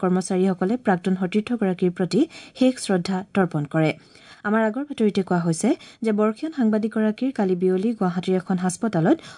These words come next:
ঊনানব্বৈ বছৰ বয়সত দেহাৱসান ঘটে। ভাৰতীয় তথ্য সেৱাৰ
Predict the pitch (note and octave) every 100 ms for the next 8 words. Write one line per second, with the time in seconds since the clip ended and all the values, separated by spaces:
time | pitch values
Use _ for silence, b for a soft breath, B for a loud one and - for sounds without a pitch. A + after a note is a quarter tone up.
0 | B A#3+ B3+ C#4 C#4 C4+ G#3+ G#3 F#3 F3
1 | F3 F3 B3 G#3 F3 E3 - D#3+ E3+ D#3+
2 | D#3+ - B B B B A3+ A#3+ C4 F4
3 | B3+ G#3+ - G#3+ A3+ A#3